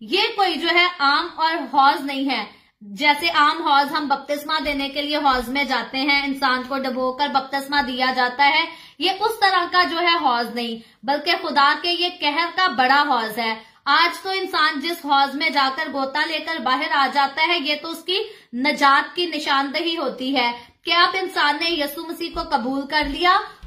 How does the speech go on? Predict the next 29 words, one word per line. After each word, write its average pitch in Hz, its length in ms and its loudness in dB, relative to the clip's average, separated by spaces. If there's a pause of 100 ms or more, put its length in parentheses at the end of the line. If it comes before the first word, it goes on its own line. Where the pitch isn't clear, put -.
और 349 140 4
मसीह 381 380 0
की 440 240 -2
कलीसिया 339 440 -2
में 339 140 0
शामिल 294 400 -2
होने 302 260 -4
की 359 200 -2
खास 302 500 2
जो 359 100 -2
रस्म 285 440 -2
है 330 460 -2
उसको 392 380 2
भी 440 120 2
सेम 349 340 0
वैसे 294 380 0
ही 403 140 2
अदा 294 320 0
किया 330 280 -2
जैसे 370 320 0
यीशु 320 360 -4
मसीह 359 320 -6
ने 359 140 0
दरियाए 277 500 0
यरदन 311 300 -4
में 320 120 -4
अदा 226 240 0
किया 214 340 -6
था, 214 320 -2